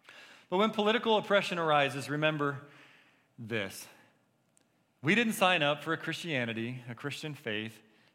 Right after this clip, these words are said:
that called us to be comfortable all the time. Did anybody think you did? <laughs> Um,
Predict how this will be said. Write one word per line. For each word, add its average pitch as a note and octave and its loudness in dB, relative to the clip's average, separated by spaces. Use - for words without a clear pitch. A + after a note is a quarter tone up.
that B2 -4
called A#2+ -4
us B2 -8
to - -16
be B2+ -8
comfortable A#2 -8
all G2 -6
the G2 -12
time. F2 -18
Did A2 -8
anybody F#3 -2
think E3 -6
you F3 -6
did? F#3 -2
<laughs> - -20
Um, B2 0